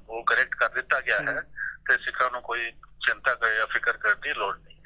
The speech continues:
Speaker 2: ਚਲੋ, ਪੋਜ਼ਿਟਿਵ ਗੱਲ ਹੈਗੀ ਹੈ ਕਿ ਜਲਦੀ ਹੀ ਇਹਨੂੰ ਹਟਾ ਵੀ ਲਿੱਤਾ ਗਿਆ, ਪਰ ਸਾਈਜ਼ਜ਼ ਦਾ ਇੱਕ ਇਹਦੇ ਵਿੱਚ ਲਿਮਿਟੇਸ਼ਨ ਲਗਾਈ ਗਈ ਹੈ। ਮੈਂ ਉਹ ਵੀ ਜਾਣਨਾ ਚਾਹਾਂਗਾ ਕਿ ਸਾਈਜ਼ ਦੀ ਲਿਮਿਟੇਸ਼ਨ ਕੀ ਲਗਾਈ ਗਈ ਹੈ?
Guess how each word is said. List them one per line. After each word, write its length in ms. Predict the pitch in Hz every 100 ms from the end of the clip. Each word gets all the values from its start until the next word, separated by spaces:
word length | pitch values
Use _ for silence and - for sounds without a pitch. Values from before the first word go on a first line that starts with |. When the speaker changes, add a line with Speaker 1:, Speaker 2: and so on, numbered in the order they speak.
| -
Speaker 2:
ਚਲੋ, 140 | 175 147
ਪੋਜ਼ਿਟਿਵ 460 | 208 202 208 233
ਗੱਲ 180 | 214 220
ਹੈਗੀ 200 | 226 220
ਹੈ 60 | 240
ਕਿ 140 | 254
ਜਲਦੀ 380 | 175 190 196 226
ਹੀ 140 | 233
ਇਹਨੂੰ 300 | 233 220 220
ਹਟਾ 240 | 185 170 185
ਵੀ 100 | 208
ਲਿੱਤਾ 300 | 190 220 214
ਗਿਆ, 260 | 226 247
ਪਰ 220 | 247 - 233
ਸਾਈਜ਼ਜ਼ 640 | - 196 226 220 269 214
ਦਾ 160 | 247 240
ਇੱਕ 180 | 233 240 240
ਇਹਦੇ 140 | 185 214
ਵਿੱਚ 160 | 220
ਲਿਮਿਟੇਸ਼ਨ 480 | 208 208 214 220 220
ਲਗਾਈ 340 | 220 170 175 185
ਗਈ 240 | 196 214
ਹੈ। 40 |
ਮੈਂ 120 | 208 202
ਉਹ 120 | 208
ਵੀ 120 | 208
ਜਾਣਨਾ 420 | 180 175 190 180
ਚਾਹਾਂਗਾ 420 | 160 160 170 180
ਕਿ 140 | 185 196
ਸਾਈਜ਼ 320 | 196 175 185
ਦੀ 60 | 185
ਲਿਮਿਟੇਸ਼ਨ 460 | 175 175 170 165
ਕੀ 100 | 151
ਲਗਾਈ 220 | 143 139
ਗਈ 260 | 131 127 123
ਹੈ? 240 | - -